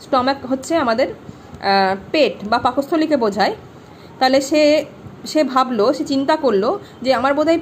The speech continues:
পেটে যন্ত্রণার কোনো একটা symptom আমি পাচ্ছি। He began to grow hopeful। সে মনে মনে আশাবাদী হয়ে উঠল। He began to grow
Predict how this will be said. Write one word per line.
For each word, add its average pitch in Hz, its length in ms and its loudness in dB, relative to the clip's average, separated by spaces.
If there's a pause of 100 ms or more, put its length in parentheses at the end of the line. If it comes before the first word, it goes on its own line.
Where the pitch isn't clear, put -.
(320)
পেটে 277 260 0
যন্ত্রণার 320 520 2
কোনো 285 220 0
একটা 285 220 -2
symptom 240 380 -2
আমি 226 200 -2 (100)
পাচ্ছি। - 380 -8 (1600)
He 185 100 -2 (100)
began 208 680 2
to 240 100 0 (140)
grow 196 340 6 (960)
hopeful। 240 500 -2 (1300)
সে 247 180 2
মনে 233 280 4
মনে 294 380 2 (120)
আশাবাদী 226 560 2
হয়ে 165 200 -2
উঠল। 151 280 -10 (760)
He 254 100 0 (140)
began 269 520 2 (140)
to 320 80 4 (120)
grow 233 440 6